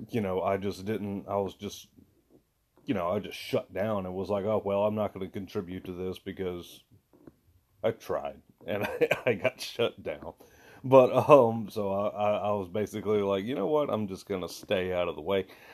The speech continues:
And so I'll just, I'll just, uh, be over here on the couch, uh,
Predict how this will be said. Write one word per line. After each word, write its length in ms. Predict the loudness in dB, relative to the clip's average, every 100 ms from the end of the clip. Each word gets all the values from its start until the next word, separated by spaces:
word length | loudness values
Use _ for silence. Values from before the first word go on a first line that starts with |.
| -4
And 480 | 0 0 0 0 0
so 260 | 2 4 4
I'll 200 | 4 2
just, 240 | -2 -4
I'll 220 | -4 -4
just, 220 | -4 -10 -8
uh, 280 | -6 -6
be 240 | -6 -8 -6
over 220 | -6 -8
here 220 | -6 -4
on 160 | -4 -6
the 60 |
couch, 520 | -8 -4 -4 -6 -18 -8
uh, 340 | -4 -4 -4